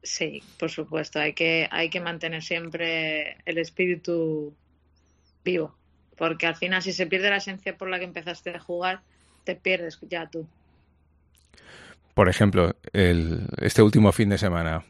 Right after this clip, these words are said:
Speaker 2: vuelves, has vuelto después de lesión, de repente marcas, marcas un gol,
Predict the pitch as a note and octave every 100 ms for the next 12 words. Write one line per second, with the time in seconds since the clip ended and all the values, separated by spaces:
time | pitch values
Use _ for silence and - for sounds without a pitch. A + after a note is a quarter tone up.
0 | - A2 F2 G#2 G2 G2 F2+ F#2+ G2 G#2+
1 | G2+ F2 - F#2 E2+ E2 - A2+ C3+ D3+
2 | A#2 G2 G2 G2 F#2 F#2+ G2 F2+ E2 -
3 | - - - - - - - - A#2+ A#2
4 | G#2+ G#2 A2 D3 E3 D#3+